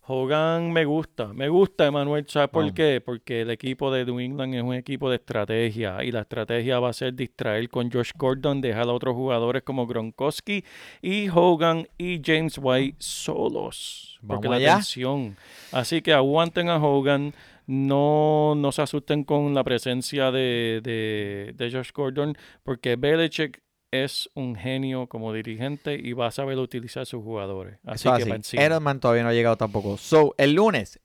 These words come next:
Speaker 2: Pittsburgh en Tampa Bay. ¿Qué
Speaker 1: Ay,
Speaker 2: podemos
Speaker 1: Dios mío.
Speaker 2: esperar de eso?
Speaker 1: Eso va a ser bien entretenido.
Speaker 2: ¿Qué jugadores tú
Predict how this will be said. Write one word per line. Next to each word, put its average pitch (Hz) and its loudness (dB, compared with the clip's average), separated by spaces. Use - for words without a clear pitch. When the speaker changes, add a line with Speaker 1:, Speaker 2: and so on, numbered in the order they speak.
Speaker 2:
Pittsburgh 214 4
en 196 0
Tampa 180 2
Bay. 117 4
¿Qué 170 4
Speaker 1:
Ay, 165 4
Speaker 2:
podemos 185 4
Speaker 1:
Dios 175 4
mío. - -
Speaker 2:
esperar 165 6
de 147 6
eso? 123 2
Speaker 1:
Eso 135 -2
va 147 4
a 139 0
ser 147 2
bien 143 0
entretenido. 135 0
Speaker 2:
¿Qué 196 8
jugadores 180 6
tú 160 0